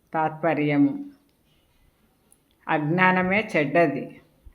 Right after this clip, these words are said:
జ్ఞానము బ్రహ్మ. శాస్త్రాలు విని చెడుని వీడి ప్రవర్తించిన వాల్మీకి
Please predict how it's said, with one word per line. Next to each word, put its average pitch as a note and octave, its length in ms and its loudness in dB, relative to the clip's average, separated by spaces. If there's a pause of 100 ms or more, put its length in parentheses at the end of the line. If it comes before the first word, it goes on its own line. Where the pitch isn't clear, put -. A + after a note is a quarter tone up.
(120)
జ్ఞానము F#3 680 -2
బ్రహ్మ. D#3 600 -2 (960)
శాస్త్రాలు G#3+ 600 2
విని G3 480 -4 (420)
చెడుని G3 340 -2
వీడి E3 680 -2 (120)
ప్రవర్తించిన F#3 680 -2
వాల్మీకి E3 920 -2